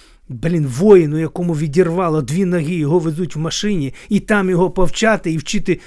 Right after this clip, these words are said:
"Не говори по-русски, не кажи по-русски, гово-, кажи по-українськи"? Ну ви про що? Як вона каже: "Я не можу украї-, воїнів назвати українцями". Ви про що?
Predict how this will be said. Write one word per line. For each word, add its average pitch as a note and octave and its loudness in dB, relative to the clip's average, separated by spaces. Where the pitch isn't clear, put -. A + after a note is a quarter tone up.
"Не F#3 6
говори G3+ 4
по-русски, G3+ 4
не F3 4
кажи G3+ 4
по-русски, G3+ 4
гово-, F#3 4
кажи F#3+ 2
по-українськи"? G3+ 2
Ну F3 0
ви F3 2
про F3 8
що? D3+ -2
Як D#3 -8
вона E3 -4
каже: D3+ -6
"Я D#3 -6
не D#3 -4
можу D#3+ -6
украї-, C#3+ -8
воїнів D3 -4
назвати C#3 -10
українцями". C#3 -10
Ви F3 0
про G3 8
що? D#3+ 2